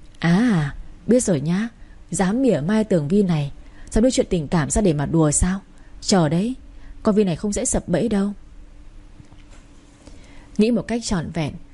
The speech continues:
Tưởng Vi đưa đôi mắt thản nhiên nhìn Thăng, dù trong lòng đang vô cùng hụt hẫng khi nghĩ Thăng xem đây là trò đùa.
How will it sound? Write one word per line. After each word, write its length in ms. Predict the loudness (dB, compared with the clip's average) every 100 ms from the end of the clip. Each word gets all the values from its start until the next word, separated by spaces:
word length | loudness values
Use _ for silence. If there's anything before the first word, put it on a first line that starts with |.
| -20 0
Tưởng 140 | 2
Vi 120 | 4 4
đưa 180 | 4
đôi 160 | 4 4
mắt 280 | 2 -2 0
thản 260 | 0 2
nhiên 200 | 2 4
nhìn 220 | 2 2 0
Thăng, 280 | 0 0 -2 -10 -20 -10 0
dù 300 | 4 4 4
trong 180 | 2
lòng 240 | 0 0 -2
đang 180 | -2 2
vô 180 | 2
cùng 220 | 4 0 0
hụt 180 | -2
hẫng 300 | -2 -2 -4 -6 -10 -20 -2
khi 160 | 0
nghĩ 180 | 2 0
Thăng 300 | -2 -4 -4
xem 180 | -2 0
đây 100 | 0
là 120 | -2
trò 200 | -4 -6
đùa. 260 | -2 -2